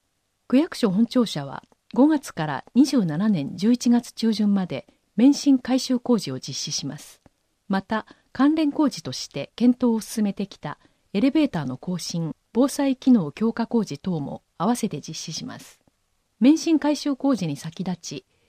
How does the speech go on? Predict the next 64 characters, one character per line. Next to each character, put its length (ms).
三 240
月 180
下 160
旬 220
か 160
ら 200
準 180
備 120
工 180
事 140
を 80
実 160
施 160
し 100
ま 140
す。 220
特 220
に 220
影 140
響 200
が 180
あ 60
る 160
本 200
庁 240
舎 160
の 100
地 160
下 140
一 100
階、 380
地 120
下 120
二 140
階 240
等 200
の 120
施 80
設 260
は 160
移 60
転 360
休 140
止 180
し 160
ま 100
す。 240
工 160
事 140
期 120
間 160
中 220
は 180
ご 160
不 120
便 200
を 120
お 40
か 140
け 100
し 160
ま 100
す 160
が、 160